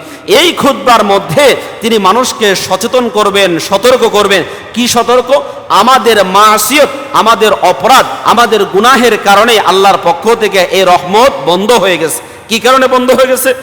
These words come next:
ওই যে লাআল্লাহুম ইয়ারজিউন, বান্দারা যেন ফিরে আসে। এই অনাবৃষ্টি দিয়ে, শাস্তি দিয়ে আল্লাহ রাব্বুল আলামিন বোঝাতে যাচ্ছেন,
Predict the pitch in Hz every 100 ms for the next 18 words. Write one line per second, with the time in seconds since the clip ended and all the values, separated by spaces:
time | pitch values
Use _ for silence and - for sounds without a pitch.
0 | - - 233 208 208 175 180 240 226 208
1 | 202 196 170 165 160 175 233 196 - -
2 | 160 185 202 208 190 185 151 160 165 151
3 | 139 180 131 - - 165 160 175 233 247
4 | 247 - 220 208 190 - 180 165 202 190
5 | 214 185 - - - 190 196 175 180 170
6 | 180 156 160 185 240 214 185 180 202